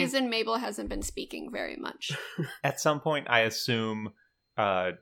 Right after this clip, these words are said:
Speaker 2: Donovan took Thorvert's as well.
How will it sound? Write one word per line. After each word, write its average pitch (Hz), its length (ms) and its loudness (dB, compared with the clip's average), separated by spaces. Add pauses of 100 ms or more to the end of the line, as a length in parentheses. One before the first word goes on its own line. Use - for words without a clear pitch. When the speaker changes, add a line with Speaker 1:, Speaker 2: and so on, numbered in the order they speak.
(160)
Speaker 2:
Donovan 95 600 2 (540)
took - 440 -2 (1120)
Thorvert's 95 580 2
as 92 140 -6
well. 90 320 0